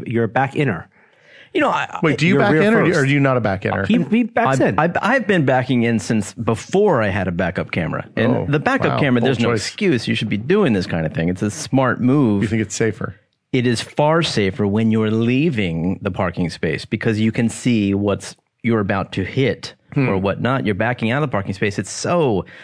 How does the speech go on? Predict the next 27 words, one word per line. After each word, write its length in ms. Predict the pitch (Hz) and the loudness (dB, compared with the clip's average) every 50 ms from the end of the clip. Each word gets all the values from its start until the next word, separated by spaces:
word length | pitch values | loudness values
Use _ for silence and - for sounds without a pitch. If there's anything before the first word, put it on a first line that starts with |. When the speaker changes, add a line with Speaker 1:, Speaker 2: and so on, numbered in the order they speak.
| - - - - - - | -20 -20 -20 -20 -12 -4
Speaker 2:
you, 180 | - 127 127 - | -2 0 0 0
when 160 | 135 135 131 | 2 2 2
you 160 | 123 123 113 | 2 0 0
pull 220 | - - - 170 | -2 -2 -2 0
into 100 | 180 151 | 0 0
a 40 | 127 101 | 0 0
parking 180 | 110 104 107 | -2 -4 -2
space 160 | 95 101 87 | -4 -4 -4
forward, 360 | - - 135 165 214 175 98 87 | -2 -2 0 0 0 0 0 -2
you're 100 | 87 76 | -6 -8
just, 240 | 71 - - - | -10 -14 -14 -10
you're 100 | - 87 | -8 -6
thinking 220 | 87 - 107 98 101 | -4 -4 -4 -2 -2
about 200 | 90 82 78 113 | -4 -4 -4 -4
the 60 | 92 | -4
now. 380 | 90 92 104 127 156 127 92 87 | -2 -2 0 0 0 0 -2 -2
You're 100 | 90 92 | -2 -4
not 140 | 98 92 | -4 -6
thinking 180 | - - - 107 | -6 -6 -6 -4
about 160 | 98 95 92 | -2 -2 -4
the 80 | - - | -4 -6
future. 460 | - - 139 156 - - - - - _ - _ _ _ _ _ _ _ - | -4 -4 -2 -2 -2 -6 -8 -10 -12 _ -20 _ _ _ _ _ _ _ -6
And 160 | - 101 98 | -4 -2 0
that's 200 | 101 110 117 - - | 0 0 -2 -4 -6
the 80 | 92 | -8
problem. 380 | 85 - 120 139 156 - 85 85 | -4 -2 0 0 0 0 -2 -4
Speaker 3:
Yeah. 640 | - - 95 95 92 92 - - - - - - | -2 -4 -4 -4 -4 -4 -6 -6 -8 -10 -12 -14